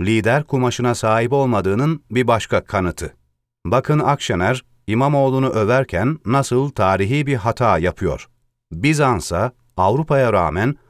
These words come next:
Haçlılara rağmen "Ya İstanbul'u alırım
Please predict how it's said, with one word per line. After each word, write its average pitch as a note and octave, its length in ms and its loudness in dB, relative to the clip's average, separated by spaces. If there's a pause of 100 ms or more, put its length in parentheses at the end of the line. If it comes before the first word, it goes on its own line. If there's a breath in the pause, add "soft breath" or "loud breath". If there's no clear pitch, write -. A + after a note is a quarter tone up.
(200 soft breath)
Haçlılara A2 720 -2
rağmen A#2+ 460 0 (280)
"Ya B2 160 2
İstanbul'u B2+ 640 0
alırım G2+ 500 0